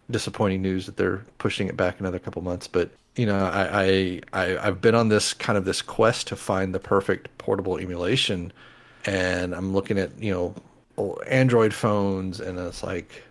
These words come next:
uh, these little, uh,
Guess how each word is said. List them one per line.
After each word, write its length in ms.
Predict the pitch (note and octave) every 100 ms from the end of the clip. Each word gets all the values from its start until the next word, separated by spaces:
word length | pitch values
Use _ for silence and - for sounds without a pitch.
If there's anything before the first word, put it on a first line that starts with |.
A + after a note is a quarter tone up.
| - -
uh, 600 | F#2+ F2+ E2+ D#2 - - - - - -
these 340 | - A2+ G2+ F#2+
little, 440 | G#2 G#2 G2+ F#2+
uh, 300 | F#2+ F2 E2+